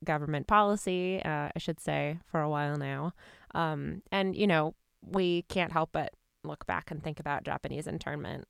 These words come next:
in comparison, especially when politicians make that comparison for us and do it favorably. Um, <laughs> how do you even begin, um, to compare the two, you know,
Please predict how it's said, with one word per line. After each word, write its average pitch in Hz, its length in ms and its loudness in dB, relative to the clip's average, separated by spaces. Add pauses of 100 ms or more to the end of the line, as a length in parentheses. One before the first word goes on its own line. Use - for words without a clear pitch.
(100)
in 151 200 -4
comparison, 214 600 0
especially 202 440 0
when 196 180 2
politicians 208 920 0
make - 160 0
that 269 140 6
comparison 330 440 4
for 415 200 6
us 165 240 4
and 190 340 2
do 214 120 2
it - 100 -2
favorably. 196 640 4 (420)
Um, 202 380 12 (580)
<laughs> - 560 6
how 254 180 6
do 320 60 2
you 285 80 4
even 214 220 4
begin, 190 760 4 (140)
um, - 480 2 (320)
to 226 180 0
compare 202 560 0
the 202 120 0
two, 180 420 0
you 185 140 0
know, 170 260 0